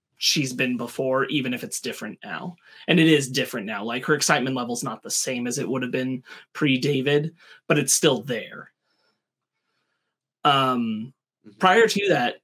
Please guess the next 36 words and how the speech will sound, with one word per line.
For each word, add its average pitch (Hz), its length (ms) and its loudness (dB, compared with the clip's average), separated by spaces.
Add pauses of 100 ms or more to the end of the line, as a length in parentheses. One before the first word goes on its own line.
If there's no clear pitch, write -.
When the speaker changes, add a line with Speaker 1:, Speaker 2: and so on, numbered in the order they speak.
(140)
Speaker 1:
I 139 100 4
Speaker 2:
Yeah. 131 100 2
Speaker 1:
think, 139 420 -4 (840)
oh, 175 100 6
go 170 120 6
ahead, 151 200 2
Pi. - 200 -12 (760)
Speaker 2:
Uh, 107 360 0 (1120)
you, 113 160 2
you 107 160 2
might 98 260 -2
touch 98 220 -2
on 92 120 -6
this, 90 180 -6
but 95 160 -2
I, 90 200 -2
I 82 120 -4
was 90 140 -8
gonna 90 200 -8
bring 90 260 -8
up, 85 220 -8
you 85 100 -14
know, 90 100 -14
just, 92 280 -12
like, 87 220 -8 (1080)
it, 107 120 4
it, 101 380 4
it 98 60 2
is 98 280 2
this 98 220 0
moment 92 260 -2
of, 87 160 -6 (320)
you 95 140 -8
know, 90 80 -8
tranquility, 85 1040 -4
calm, 90 480 -2